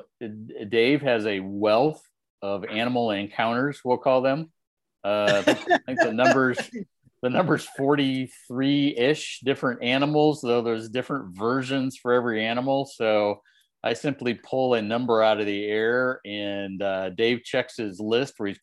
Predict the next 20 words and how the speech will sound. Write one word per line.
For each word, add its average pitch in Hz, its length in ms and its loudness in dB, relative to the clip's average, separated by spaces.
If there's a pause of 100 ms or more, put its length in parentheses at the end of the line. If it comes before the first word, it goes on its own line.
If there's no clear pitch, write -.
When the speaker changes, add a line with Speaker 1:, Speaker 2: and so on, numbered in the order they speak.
Speaker 1:
cataloged 113 400 2
all 110 160 2
those - 180 -6
stories 123 540 -2
and, 98 300 -6 (420)
and 95 180 -10
shares 107 480 0
one 98 240 -4
with 95 220 -4
us. - 180 -10
So 104 240 -2
today 131 600 2
is 101 440 -4 (100)
number 131 640 -4 (360)
twenty-five 117 880 2
I'm 98 160 -6
gonna 92 160 -4
pick. 92 200 -10 (1000)
Speaker 2:
Number 185 280 -4
twenty-five, 185 920 -2